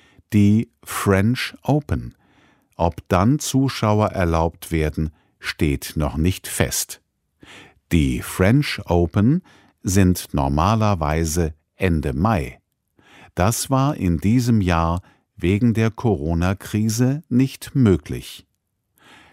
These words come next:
Wenn die Turniere wieder beginnen, wird es strenge Abstands- und Corona-Regeln geben. Der berühmte Tennisspieler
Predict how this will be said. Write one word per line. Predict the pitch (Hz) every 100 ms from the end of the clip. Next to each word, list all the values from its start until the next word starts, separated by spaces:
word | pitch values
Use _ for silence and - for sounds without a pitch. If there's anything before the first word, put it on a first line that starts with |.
| _
Wenn | 98 120 139
die | 120 107
Turniere | 101 - 82 87 120 110 98 78
wieder | 87 82 67
beginnen, | 78 71 95 95 117 156 - _ _ _ _
wird | 98 95
es | 67 -
strenge | - - 78 104 123 135
Abstands- | 90 - - - 80 78 - - _
und | - 92 - -
Corona-Regeln | - 135 110 120 90 71 64 85 76 76 62 60
geben. | 85 76 - - _ _ _ _ _ _ _ _ _ _ _ _ _ _ _ _ _ _ -
Der | 113 113
berühmte | 120 107 143 175 - 113 98
Tennisspieler | - 113 143 135 - - 104 104 98 92 87